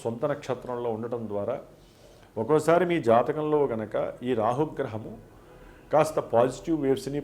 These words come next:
పాజిటివ్ ఇంట్లో ఉండి, అది విద్యపరంగా ఉన్నా, లేకపోతే ధనపరంగా ఉన్నా, లేకపోతే తల్లిదండ్రుల యొక్క స్థానాల్లో ఉన్నా, ఉద్యోగరీత్యా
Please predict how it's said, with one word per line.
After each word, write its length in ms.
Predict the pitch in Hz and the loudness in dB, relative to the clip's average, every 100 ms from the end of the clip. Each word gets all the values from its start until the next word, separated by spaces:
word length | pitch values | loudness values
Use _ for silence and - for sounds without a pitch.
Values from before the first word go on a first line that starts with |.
| 143 | 2
పాజిటివ్ 400 | 113 123 135 139 | 2 0 -4 -4
ఇంట్లో 220 | 120 117 131 120 | -4 -2 -2 -2
ఉండి, 240 | 117 127 - - - - - - - - 117 | -4 -8 -10 -18 -20 -20 -20 -20 -20 -4 2
అది 160 | 131 110 - - - | 4 2 -2 -12 -10
విద్యపరంగా 680 | 101 104 123 131 131 131 131 131 - - 131 | -4 0 2 2 2 0 2 2 0 -6 -8
ఉన్నా, 220 | 127 135 139 139 - - - | -4 0 0 -2 -10 -20 -6
లేకపోతే 260 | 107 117 110 | -2 0 -2
ధనపరంగా 540 | 104 113 127 135 131 135 131 | -2 -2 0 0 0 0 0
ఉన్నా, 200 | 131 143 147 - - - - - - | -4 -6 -8 -14 -20 -20 -20 -8 4
లేకపోతే 300 | 135 139 143 135 - | 6 8 8 6 2
తల్లిదండ్రుల 460 | 135 139 151 147 147 | 2 4 2 2 2
యొక్క 140 | 143 143 - | 2 0 -4
స్థానాల్లో 500 | 123 131 135 135 131 | -4 -2 0 0 0
ఉన్నా, 180 | 123 135 139 - - - - - - - | -2 -10 -12 -16 -20 -20 -20 -20 -20 -10
ఉద్యోగరీత్యా 680 | 117 113 147 156 147 143 143 | -8 8 10 10 8 2 0